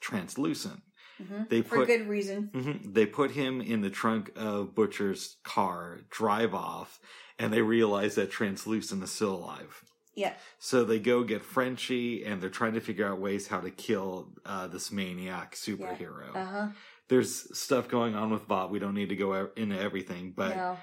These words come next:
Speaker 1: Starlight is having some issues. Eventually, she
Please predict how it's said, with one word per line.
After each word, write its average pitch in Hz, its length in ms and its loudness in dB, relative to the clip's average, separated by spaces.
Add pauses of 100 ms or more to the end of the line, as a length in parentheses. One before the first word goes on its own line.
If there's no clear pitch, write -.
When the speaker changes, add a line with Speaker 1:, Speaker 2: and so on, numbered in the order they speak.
(220)
Speaker 1:
Starlight 120 880 4
is 113 200 0
having 101 320 -2
some 98 220 -2
issues. 95 760 -2
Eventually, 107 640 -2
she 101 480 -2